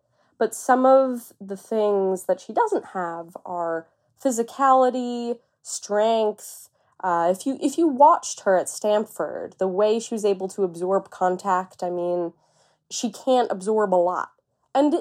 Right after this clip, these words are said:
i-, it's not her fault. She just has to get stronger. So I just, I thought that Hull was a player that she's drafted in the second round.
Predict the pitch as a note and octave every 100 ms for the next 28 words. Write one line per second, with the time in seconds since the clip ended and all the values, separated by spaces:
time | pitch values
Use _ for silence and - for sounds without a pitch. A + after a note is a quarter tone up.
0 | - - F4 F4+ E4+ E4+ B4+ A4+ - F#3
1 | A3 - - B3+ C#4 - C#4 - A#3+ A3
2 | - A#3 B3 C#4 - - - - A#3+ A#3
3 | B3 B3+ A3 - E4+ E4 - - _ _
4 | _ _ - B3 A#3 D#4+ D4+ D#4 B3+ -
5 | - B3+ A#3 A#3 G#3 - - G3+ G3 F#3+
6 | F#3 F#3 F3 E3+ E3 - _ _ _ _
7 | _ _ _ _ - G3+ B3+ B3+ C4 C4
8 | C4 B3 - A3+ A3+ G#3 G3+ G3+ G3 G3+